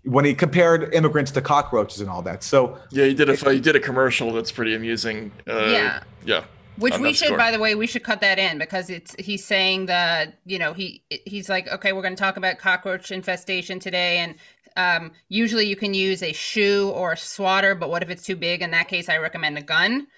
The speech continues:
Speaker 1: Mm.
Speaker 3: And it, he, he shoots at someone who's, like, I think clear to everyone in that area represents Muslim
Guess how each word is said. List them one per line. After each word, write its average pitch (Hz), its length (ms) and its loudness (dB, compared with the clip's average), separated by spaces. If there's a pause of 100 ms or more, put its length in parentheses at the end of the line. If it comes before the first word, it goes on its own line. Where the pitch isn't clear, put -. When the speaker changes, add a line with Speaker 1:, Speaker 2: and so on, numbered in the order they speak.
(320)
Speaker 1:
Mm. 151 80 -2
Speaker 3:
And 185 560 -2
it, 196 240 -4 (160)
he, 202 380 -6
he 214 180 -2
shoots 233 480 -2
at 165 160 -2
someone 160 320 -4
who's, 185 400 -8
like, 185 240 -2
I 180 80 -4
think 196 260 -6
clear 185 280 0
to 139 100 0
everyone 175 340 -2
in 165 60 -6
that 151 160 -2
area 151 300 0
represents 160 580 -6
Muslim 160 600 -8